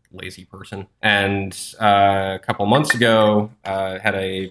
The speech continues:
buddy said that there was an opening, um, at Sony Interactive working on PlayStation, and said, "Hey, that's way more interesting than what I'm currently doing," 'cause, you know, video games are such kind of an important part of my life.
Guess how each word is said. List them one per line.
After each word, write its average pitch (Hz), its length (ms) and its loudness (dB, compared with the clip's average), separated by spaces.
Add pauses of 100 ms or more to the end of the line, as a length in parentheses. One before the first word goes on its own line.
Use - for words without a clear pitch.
buddy 104 280 0
said 104 260 -4
that 98 180 -4
there 98 100 -10
was 95 140 -14
an 104 140 -16
opening, 98 640 -2 (300)
um, 95 460 -8
at 98 420 -4
Sony - 500 -4
Interactive 104 500 2
working 98 300 -12
on 95 240 -12 (100)
PlayStation, 95 520 -8 (420)
and 98 420 -2 (480)
said, 101 460 -4
"Hey, 135 180 2
that's 104 260 -6
way 101 260 -4
more 113 200 0
interesting 104 600 -6
than 95 560 -12
what 101 120 -6
I'm 98 120 -12
currently 92 340 -6
doing," 92 420 -14
'cause, 92 260 -18 (100)
you 95 100 -16
know, 95 80 -20
video 98 240 -6
games 98 340 -12
are 95 140 -20
such - 420 -16 (120)
kind 95 100 -10
of 87 80 -18 (140)
an 95 80 -20
important - 480 -12
part 101 160 -6
of 90 60 -12
my - 100 -18
life. 95 360 -20